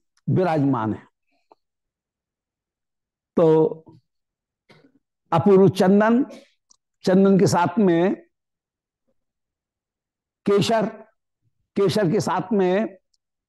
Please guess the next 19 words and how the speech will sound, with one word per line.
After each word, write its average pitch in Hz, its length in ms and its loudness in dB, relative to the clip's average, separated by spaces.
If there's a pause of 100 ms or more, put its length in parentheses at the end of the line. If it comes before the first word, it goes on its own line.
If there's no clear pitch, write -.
(320)
कुमकुम, 220 480 0 (600)
कुमकुम 208 400 0
के 202 100 -2
साथ 180 320 -6
में 196 100 -2
कस्तूरी, 233 600 -2 (540)
कस्तूरी 214 400 -6
के 202 120 -4
साथ 175 320 -6
में 180 420 -4 (560)
कपूर, 233 500 -4 (1800)
ये 180 360 0 (840)
पांच 190 300 -2
गंध 165 460 -4 (520)
अपूर्व 208 420 -2
से 190 160 -2
मिलकर 180 440 -2
के 156 380 -4 (1700)
हमारे 190 720 -2